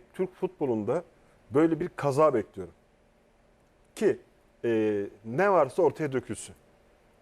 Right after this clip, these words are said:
Hani Türk futbolunun ben her zaman söylüyorum, temiz eller operasyona ihtiyacı vardır. Böylesine, e, savcıların devreye girmesi gereklidir her alanda. Hep böyle bir kaza beklerim ki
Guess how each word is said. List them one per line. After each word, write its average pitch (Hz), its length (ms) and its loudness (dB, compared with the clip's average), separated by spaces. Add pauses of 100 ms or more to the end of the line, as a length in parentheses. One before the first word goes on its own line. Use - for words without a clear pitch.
(640)
Hani 117 260 -6
Türk 139 180 -4
futbolunun 147 440 0
ben 147 80 0
her 151 140 0
zaman 147 160 0
söylüyorum, 151 320 -6
temiz 131 220 -2
eller 131 200 4
operasyona 131 600 2
ihtiyacı 123 480 2
vardır. 123 340 2 (580)
Böylesine, 123 500 4
e, 117 380 2
savcıların 123 560 0
devreye 123 280 4
girmesi 117 500 -4
gereklidir 123 540 0
her 139 220 2
alanda. 127 520 0 (540)
Hep - 240 -2
böyle 165 220 4
bir 175 60 -2
kaza 147 440 2
beklerim 147 340 -2
ki 98 200 -8